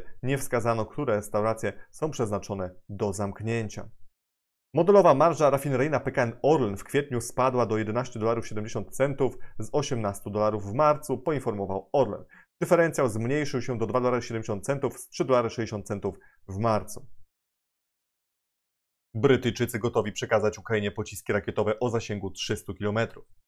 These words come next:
W minionych dniach Rosja nasiliła ataki dronami na Ukrainę. Tymczasem brytyjski rząd ma być gotowy do przekazania Ukrainie rakiet o zasięgu trzystu kilometrów,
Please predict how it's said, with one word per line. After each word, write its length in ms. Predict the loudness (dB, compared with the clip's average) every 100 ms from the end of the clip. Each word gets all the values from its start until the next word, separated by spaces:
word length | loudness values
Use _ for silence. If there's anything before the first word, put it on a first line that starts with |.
| _ _ _ _ -2
W 40 |
minionych 320 | 4 4 4
dniach 380 | 2 4 4 4
Rosja 380 | 4 4 4 2
nasiliła 420 | 2 0 2 2
ataki 280 | 2 -2 -2
dronami 340 | -2 0 0
na 60 | -2
Ukrainę. 360 | -2 -2 -2 -8 _
Tymczasem 400 | -8 -6 -6 -4
brytyjski 400 | -4 -4 -6 -2
rząd 300 | 0 0 2
ma 100 | 0
być 140 | 0
gotowy 360 | -2 0 2 2
do 100 | 0
przekazania 480 | -2 -2 0 2 0
Ukrainie 300 | 0 0 2
rakiet 280 | 2 0 -2
o 80 | -4
zasięgu 360 | -2 -2 -4
trzystu 340 | -4 -6 -6 -2
kilometrów, 440 | 2 2 0